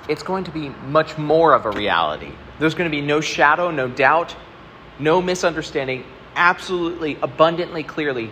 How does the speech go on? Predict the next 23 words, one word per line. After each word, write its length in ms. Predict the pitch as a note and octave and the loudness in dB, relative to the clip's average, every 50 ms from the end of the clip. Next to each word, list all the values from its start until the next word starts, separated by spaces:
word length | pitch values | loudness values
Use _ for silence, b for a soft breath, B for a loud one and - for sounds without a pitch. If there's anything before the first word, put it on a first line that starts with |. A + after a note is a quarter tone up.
| G#2 | -10
Jesus 600 | - - D3 D3 D#3 C#3+ D3+ D3 C#3+ D3 - - - - - - | -10 -8 -6 -6 -6 -4 -4 -6 -6 -6 -10 -14 -18 -16 -8 -4
is 360 | C3 B2 A#2+ A#2+ A#2+ - - - - | -2 -2 -2 -2 -4 -8 -12 -16 -18
here. 360 | - - - C3 A2+ F2+ D2+ - - - - - - - - - - - - - - - - - - - - - - - | -18 -12 -8 -8 -8 -8 -8 -12 -16 -18 -18 -18 -20 -20 -20 -20 -20 -20 -20 -20 -20 -20 -20 -20 -20 -20 -20 -10 0 2
And 200 | E3 F3+ F3 F3 | 2 2 2 4
not 300 | F#3 G3+ A3+ A3 F#3+ D3+ | 4 4 4 4 0 -4
just 440 | - - F3+ F3+ E3+ E3+ - - - | 0 4 4 4 4 2 -2 -12 -10
for 440 | - D3+ D3 C#3+ C3+ B2+ A#2+ A#2 A#2 - - - - - - - - - - - - - - A#2 | -4 -2 0 2 4 4 2 2 -2 -6 -16 -20 -20 -20 -20 -20 -20 -20 -20 -20 -20 -18 -8 0
one 260 | C3+ E3 E3+ D#3+ D3+ | 4 4 4 4 2
particular 480 | - D#3+ - D#3+ D3+ - D3+ C3+ B2+ B2 | -6 -8 -8 -8 -6 -4 -2 -2 -2 -2
nation, 400 | C3 C3 C#3 - - A#2 G#2+ G2+ G#2 - - - - - - - - - | -2 -4 -4 -6 -8 -8 -10 -10 -14 -18 -20 -20 -20 -20 -20 -16 -6 -2
but 140 | C3+ B2 - | -2 -2 -2
for 180 | - - C3+ | -2 -8 -6
the 60 | A#2+ A2 | -6 -6
whole 240 | - D3 C#3 A#2 | -4 -4 -4 -4
world. 500 | G#2 F#2+ F2+ - B2+ G#2 D2+ D2 - - - - - - - - - - | -4 -4 -2 0 0 0 0 -4 -8 -14 -18 -20 -20 -20 -20 -20 -18 -12
The 80 | - A2+ | -10 -8
whole 240 | G#2+ - D3+ C#3+ C3 | -2 0 0 0 0
world 400 | A2+ B2 C3+ D3 D3+ C#3 - - | -2 0 2 2 2 2 0 -6
will 100 | B2+ B2 | -8 -6
know 360 | C3 B2+ A#2+ A2 F#2 E2+ E2 - - - - | -4 -2 0 0 0 -2 -6 -10 -14 -14 -8
he 300 | - C3 B2 A#2+ A#2 A2 - | -6 -6 -4 -4 -6 -8 -6
is 340 | - G#2+ G#2 G2+ F#2+ - - - - - - - - - | -6 -4 -4 -4 -6 -8 -12 -16 -20 -20 -20 -20 -10 -2
back. 380 | - B2+ A#2+ G#2+ E2 - - | 0 0 2 0 -2 -6 -10